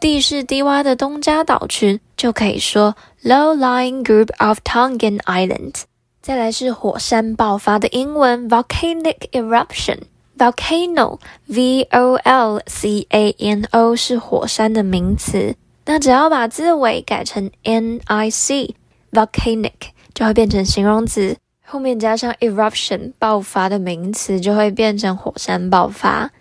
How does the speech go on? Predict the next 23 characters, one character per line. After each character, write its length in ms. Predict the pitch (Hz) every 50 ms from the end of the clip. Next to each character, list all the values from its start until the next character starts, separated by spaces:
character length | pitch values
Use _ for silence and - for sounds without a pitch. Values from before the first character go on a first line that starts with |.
| _ - - - - - _ _ _
所 280 | - - - 262 262 277
以 280 | 285 285 277 254 - -
第 280 | - 330 330 330 339 349
一 40 | 330
个 200 | - 294 277 269
子 320 | - - - - - - -
句 320 | - - 302 330 302 - -
就 220 | - 233 226 220
是， 320 | 208 - - - 240 214 - _ _ -
“A 160 | - 262 247
distress 460 | 208 240 254 254 - - - 294 277
signal 500 | 285 - - 330 349 - - 262 247 254
has 280 | 240 - - 226 220 - - -
been 200 | 240 226 220 220
detected 720 | 226 220 - - - - 226 - - - 226 202 190 175 185 -
in 120 | - 202 196
an 140 | 208 208 -
isolated 720 | - 220 254 294 - 330 302 262 240 226 220 220 220 226 - -
low-lying 640 | 233 240 254 262 269 269 254 233 233 233 240 233 226
group 260 | 226 220 220 214 226
of 120 | 220 214 220
Tongan 560 | - - - 240 240 247 233 226 214 208 208
Island 480 | - - 185 185 185 185 - - -